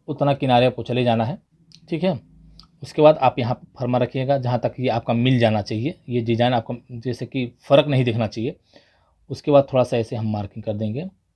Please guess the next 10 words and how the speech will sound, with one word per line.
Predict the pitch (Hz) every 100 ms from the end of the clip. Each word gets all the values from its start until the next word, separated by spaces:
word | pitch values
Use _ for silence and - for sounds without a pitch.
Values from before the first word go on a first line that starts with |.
| _ _ _ _
ठीक | 120
है, | 110
देख | 95
लीजिए। | 92 98 107 - _ _ _ _ _ _ _ _ _ _ _ _ _ _ _ _ _ - _
उसके | - -
बाद | 123
इस | 113 110 -
पे | 123
आएंगे | 123 131 160 - - - _ _ _ _ _ _ _ _ _ -
और | 107 95